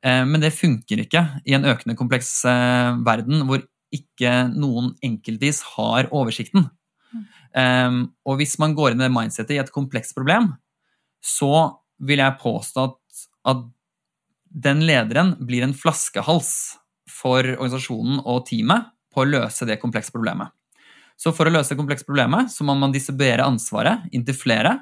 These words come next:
Speaker 1: og fasilitere for at man øker kommunikasjonen, eh, og koordineringen i det teamet eller organisasjonen, sånn at, eh, teamet eller organisasjonen kan finne ut, eh, sammen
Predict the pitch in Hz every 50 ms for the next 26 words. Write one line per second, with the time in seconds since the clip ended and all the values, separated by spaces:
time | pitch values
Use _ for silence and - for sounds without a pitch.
0 | - _ _ _ _ _ _ _ - 131 131 143 135 135 151 151 - - 123 113
1 | 110 135 131 - 139 131 127 123 - 139 143 - - 147 123 120 - - - 127
2 | 123 131 131 - 131 127 123 110 135 135 - - 123 107 107 110 131 175 175 156
3 | - - _ _ _ _ _ _ _ _ _ _ _ _ - 120 123 127 - 127
4 | 120 127 123 117 113 110 107 110 127 139 151 143 131 127 - _ _ _ _ _
5 | _ - 123 117 123 127 120 123 120 120 - - 113 104 104 107 123 131 131 120
6 | 117 120 120 110 135 131 - 127 110 113 165 226 247 - _ _ _ _ _ _
7 | _ _ _ _ _ _ _ - - - 131 123 123 127 127 - _ - 139 135
8 | 131 131 131 131 127 127 - _ _ _ _ _ _ _ _ _ _ _ _ _
9 | - - - 120 113 120 123 131 123 127 127 120 117 120 120 135 139 131 - 160
10 | 131 113 113 117 127 - _ - - - _ _ _ _ - 123 123 120 120 120
11 | 120 120 120 120 120 117 - - - - 131 117 117 135 170 180 143